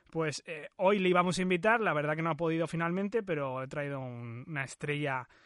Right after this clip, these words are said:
en sustitución, que es, eh, nuestro técnico Iván Mateos, que tengo aquí a mi lado. ¿Qué tal, Iván?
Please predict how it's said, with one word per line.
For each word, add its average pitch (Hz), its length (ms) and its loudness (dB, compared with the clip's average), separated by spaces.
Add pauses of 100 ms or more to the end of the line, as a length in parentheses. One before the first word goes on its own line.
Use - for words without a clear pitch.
(200)
en 147 220 -4
sustitución, 165 800 -2
que 147 160 -2
es, 151 140 -6
eh, 143 160 -4
nuestro 139 600 -2
técnico 156 320 -2
Iván 147 160 2
Mateos, 147 380 0
que 147 100 -4
tengo 143 400 -2
aquí 131 180 -4
a 131 60 -4
mi 151 100 2
lado. 156 220 2
¿Qué 160 80 -2
tal, 165 160 4
Iván? 156 320 2